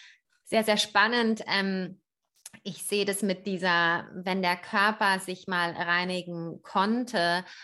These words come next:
wie er dann anders reagiert auf solche Produkte. Also ich sehe das, äh, mit vielen Eliminationsphasen oder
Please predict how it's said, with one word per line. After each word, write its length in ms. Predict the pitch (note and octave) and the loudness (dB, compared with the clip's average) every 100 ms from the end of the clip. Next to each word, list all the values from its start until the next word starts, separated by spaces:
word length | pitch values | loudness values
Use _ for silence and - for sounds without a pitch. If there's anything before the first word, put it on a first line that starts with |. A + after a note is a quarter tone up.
| - _ | -20 _
wie 320 | F3+ F3 G3 | -14 -8 0
er 160 | G3 F#3+ | 2 2
dann 160 | F#3 | 2
anders 500 | F#3 G3 G3 F#3+ F#3 | 2 -2 0 -2 -4
reagiert 520 | G3 E3+ E3+ A3 A3+ - | -6 -4 -2 -4 -2 -4
auf 100 | F#3 | -4
solche 320 | F#3+ F3 F#3 | -4 -4 -6
Produkte. 600 | - F3+ F3+ F3+ - D#3+ | -8 -8 -6 -8 -4 0
Also 200 | E3+ E3+ | 0 -2
ich 100 | F3 | -6
sehe 120 | - | -6
das, 220 | F3+ F#3 - | -6 -6 -10
äh, 200 | - - F#2+ - C#3 | -16 -16 -16 -14 -8
mit 200 | F#3 F#3 | -10 -8
vielen 240 | - F#3+ | -6 -6
Eliminationsphasen 2250 | - F3+ F3+ F3 E3+ - G3+ G3+ G3+ G3 - - - - - _ _ - - F3 F#3 F#3 F#3+ | -6 -6 -6 -6 -6 -6 -6 -4 -4 -6 -10 -16 -20 -20 -20 _ _ -18 -2 2 2 0 -6
oder 440 | - D#3+ D#3+ D#3 | -6 -4 -2 -2